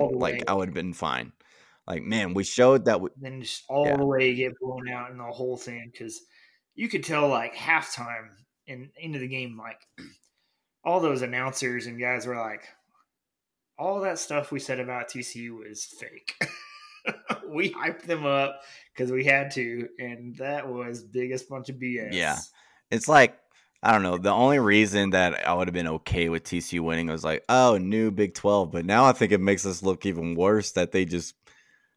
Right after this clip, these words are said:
Speaker 1: they got there and they got their ass handed to 'em by so much. I saw, like, one of those
Speaker 2: Well, now I had somebody tell me this, yeah, on that point. Luckily,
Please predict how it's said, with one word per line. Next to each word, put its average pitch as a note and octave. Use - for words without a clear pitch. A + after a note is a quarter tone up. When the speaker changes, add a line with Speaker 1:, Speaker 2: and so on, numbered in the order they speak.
Speaker 1:
they G2
got F#2
there F2+
and E2+
they E2+
got F2+
their E2
ass G#2
handed D#2+
to E2
'em D#2+
by E2+
so E2
much. E2
I A2
saw, B2+
like, A#2
one A#2
of A2+
those G#2+
Speaker 2:
Well, D3
now G3
I -
had F3+
somebody C#3
tell C#3
me C3
this, B2+
yeah, C#3+
on B2+
that D3+
point. G#2+
Luckily, D3